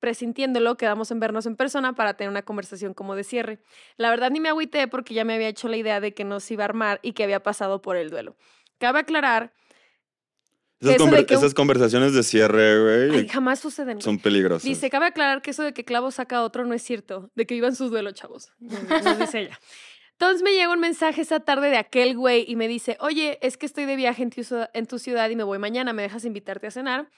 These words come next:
Speaker 1: Y pues le dije que sí. Quedamos de vernos en su hotel para de irnos al restaurante y resulta que había una inauguración de una exposición de arte ahí en la galería del hotel.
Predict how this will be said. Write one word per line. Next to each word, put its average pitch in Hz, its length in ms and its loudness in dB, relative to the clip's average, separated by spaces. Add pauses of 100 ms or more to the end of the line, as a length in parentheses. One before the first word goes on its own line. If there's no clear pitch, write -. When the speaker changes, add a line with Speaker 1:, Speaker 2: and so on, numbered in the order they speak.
(420)
Speaker 1:
Y 403 80 2
pues 415 420 -2
le 277 140 -2
dije 247 200 -2
que 285 120 -6
sí. 392 240 0 (240)
Quedamos 277 300 2
de 320 60 0
vernos 277 320 0
en 247 140 -2
su 220 80 -6
hotel 320 300 0
para 277 180 0
de 220 140 2
irnos 226 320 -4
al 220 80 -8
restaurante 247 680 -4
y 247 100 -6
resulta 247 420 -6
que - 100 -4
había 254 140 -4
una 254 100 -2
inauguración 233 600 -2
de 233 60 -4
una 240 100 -6
exposición 233 720 -8
de 226 60 -2
arte 214 260 -4
ahí 202 80 -6
en 202 80 -8
la 202 100 -6
galería 196 300 -6
del 190 160 -6
hotel. 277 340 -6